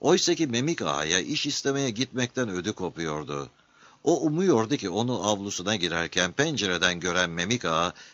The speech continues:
hep pencerede bekler, karşıdaki kaleye durmadan bakardı. Hemen konaktan koşarak inip onu karşılayacak,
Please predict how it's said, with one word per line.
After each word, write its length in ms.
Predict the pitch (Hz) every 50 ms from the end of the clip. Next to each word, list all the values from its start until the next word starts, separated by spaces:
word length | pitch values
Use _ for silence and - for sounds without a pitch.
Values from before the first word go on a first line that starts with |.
| _
hep 280 | _ 131 160 - _ _
pencerede 580 | 131 147 170 165 139 143 120 104 90 92 85 73
bekler, 480 | 85 87 - - 78 82 87 85 82
karşıdaki 1000 | - 127 135 135 127 127 - - _ _ _ _ - - 143 127 135 127 - 147 143
kaleye 440 | - 131 131 127 127 135 127 95
durmadan 540 | 80 117 156 135 101 101 98 101 98 95 92
bakardı. 600 | 90 87 - - 87 82 82 80 76 82 80 76 _ - - - - _ _
Hemen 320 | - 143 170 180 175 170
konaktan 600 | 147 - 147 147 151 151 143 - - 147 147 143
koşarak 480 | 123 - 135 135 - 143 143 139 120 127
inip 220 | 127 127 127 107
onu 240 | 113 110 107 107 110
karşılayacak, 840 | - 107 104 101 101 - 104 101 101 95 92 90 90 98 92 95